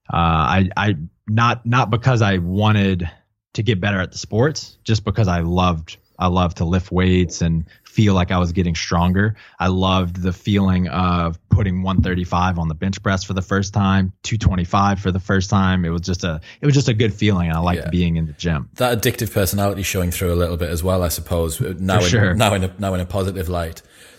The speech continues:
Speaker 2: So,
Speaker 1: Yep.
Speaker 2: how do you go from being dead last in the gym?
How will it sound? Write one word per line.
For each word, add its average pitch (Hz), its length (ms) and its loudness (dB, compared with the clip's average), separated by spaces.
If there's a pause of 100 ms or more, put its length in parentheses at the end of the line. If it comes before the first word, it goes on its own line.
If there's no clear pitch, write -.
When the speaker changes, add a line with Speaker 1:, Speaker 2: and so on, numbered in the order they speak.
Speaker 2:
So, 120 580 4
Speaker 1:
Yep. - 60 -20 (1200)
Speaker 2:
how 175 220 2
do 196 120 0
you 180 40 -4
go 160 180 4
from 131 200 -2
being 113 560 0 (220)
dead 120 220 0
last 104 460 0
in 107 140 -4
the 104 60 0
gym? 95 560 -2